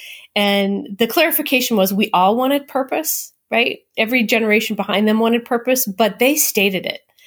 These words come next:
and they demanded it. And so it started sort of with that, like, what's, you know, wh-, why would I work here? What does this organization do? How does it benefit society? How are you treating people? How are you making the world better? All of those types of things. And so, um, I think that, that they will also help shape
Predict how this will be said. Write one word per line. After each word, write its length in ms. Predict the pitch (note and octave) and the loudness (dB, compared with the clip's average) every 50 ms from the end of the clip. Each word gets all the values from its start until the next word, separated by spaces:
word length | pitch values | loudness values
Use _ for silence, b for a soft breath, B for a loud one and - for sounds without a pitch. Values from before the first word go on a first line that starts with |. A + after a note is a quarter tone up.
| b b b | b b b
and 100 | G#3+ G#3+ | 2 2
they 100 | G#3 G3+ | 2 2
demanded 500 | G3+ F#3+ F#3+ F3 E3+ E3+ E3 D#3 - - | 2 0 0 0 0 0 -4 -6 -8 -8
it. 160 | - - - _ _ b b b b b b | -10 -12 -14 _ _ b b b b b b
And 80 | G#3 G#3+ | -2 0
so 120 | - A#3 | 2 2
it 80 | G#3+ G3+ | 2 2
started 440 | - - - A#3+ A#3 A#3+ A#3 G#3+ - | 0 2 2 2 4 2 2 0 0
sort 220 | - G#3+ G3+ F#3+ | 0 0 0 0
of 80 | F#3+ F3+ | -2 -2
with 140 | F3+ E3+ F3+ | -4 -2 0
that, 260 | G3 F#3 F3+ - - | 2 2 2 2 -2
like, 160 | F3+ F3 F3+ | -4 -4 -4
what's, 420 | F3+ F3+ F#3 G3+ G3 - - - | -4 2 2 2 2 2 -4 -4
you 160 | - G#3+ G3+ F#3 | -2 -4 -2 -2
know, 160 | F#3 F3 F3+ | 0 -2 -2
wh-, 300 | F3 F#3 F#3 - - - | -4 -2 -4 -4 -2 -2
why 300 | G3 F#3 G3 G3 A#3 C4 | -2 0 2 2 2 2
would 100 | C4 B3+ | 2 0
I 120 | A#3+ A3 | 0 0
work 280 | G#3+ G3 A3 A#3 A#3 - | 2 2 0 0 0 -4
here? 280 | - B2+ - - - _ - | -10 -10 -10 -10 -16 _ -4
What 120 | G3+ G3+ | 0 2
does 120 | A#3 A3+ | 2 2
this 140 | - A3+ - | 2 0 0
organization 580 | A#3 A3 A3+ A3 G#3+ G#3 A3 G3 G3+ - G#3+ G3 | 0 0 0 0 0 2 2 0 0 0 -4 -2
do? 240 | F3+ G3+ F#3 E3+ D#3+ - | 0 0 0 0 0 0
How 80 | G3 | 0
does 140 | G#3+ G#3+ A3 | 0 2 2
it 100 | G#3+ F#3 | 0 0
benefit 400 | G3 G3 G3+ F#3+ - - - - | 0 -2 -2 0 -2 -4 -4 -2
society? 640 | - F#3+ - - F#3 F3+ F3 F3 E3+ D#3+ - - F3+ B B B B B B | -4 -2 0 0 2 2 2 0 0 -2 -4 -8 -8 B B B B B B
How 160 | - A#3 A#3 | 0 2 4
are 40 | B3+ | 4
you 140 | A3+ A3+ A#3 | 6 4 4
treating 380 | A3+ - - A3+ G#3+ G#3+ G3 | 2 2 2 2 4 4 2
people? 260 | F#3+ - F3+ E3+ F3 D#3 | 2 0 -4 -6 -4 -4
How 100 | F#3 G#3 | -2 0
are 60 | A#3+ | 0
you 100 | B3 A#3+ | 2 2
making 260 | A#3+ A#3 A#3 A#3+ A3+ | 2 2 2 2 2
the 60 | A3 | 2
world 240 | G#3+ G#3 G3+ G3+ F3+ | 4 2 2 2 0
better? 320 | F3 E3+ D#3 - - - B B B B B B B B | -2 -4 -4 -4 -8 -12 B B B B B B B B
All 220 | A3 B3 C#4 C#4+ | 0 2 2 0
of 100 | B3+ A3 | 0 2
those 240 | A3 A3+ A3 A3 - | 2 2 2 2 0
types 260 | - G#3+ F#3+ - - | 0 -2 -2 -2 -6
of 80 | F#3 - | -6 -4
things. 340 | - F#3 F3+ F3+ F3+ - | -2 -2 -2 -2 -2 -4
And 140 | F#3+ F#3+ F#3+ | -4 -2 -2
so, 300 | - - G3+ F#3 F#3 - - - - _ - | 0 0 2 0 0 -2 -4 -10 -10 _ -2
um, 320 | - G3 F#3+ F#3 F#3 F#3 - - | -2 0 2 2 0 0 0 -2
I 100 | G#3+ A3 | -2 -2
think 300 | A3 - C#4+ C4+ C4 - | 0 0 -2 -2 2 0
that, 180 | B3+ - - | 0 0 2
that 280 | G#3 G3 - F#3+ F#3 - | -2 -2 -2 -4 -8 -4
they 160 | F#3+ F#3+ G3 | -2 0 0
will 220 | G3+ G3 G3 F#3 | 2 0 0 0
also 260 | F#3 F#3+ F#3 - G3+ F#3+ | 0 0 0 -2 -4 -4
help 260 | - F#3+ D#3+ - - | -4 -4 -6 -4 -6
shape 340 | - - F#3+ F3+ F3 F3 | -6 -4 -2 -4 -4 -6